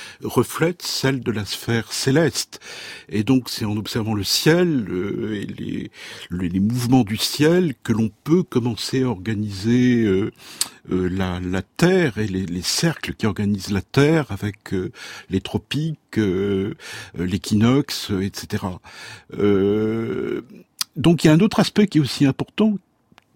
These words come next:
et qu'on retrouve aussi au Moyen-Âge, je crois, c'est le,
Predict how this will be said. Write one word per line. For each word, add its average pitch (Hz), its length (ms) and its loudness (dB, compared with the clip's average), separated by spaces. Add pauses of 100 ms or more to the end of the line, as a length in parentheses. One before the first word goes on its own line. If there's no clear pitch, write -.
(120)
et 113 80 4
qu'on 131 180 8
retrouve 160 360 4
aussi 131 280 2
au 123 40 4
Moyen-Âge, 123 600 2
je 117 60 0
crois, 180 340 2
c'est - 220 2
le, 120 280 4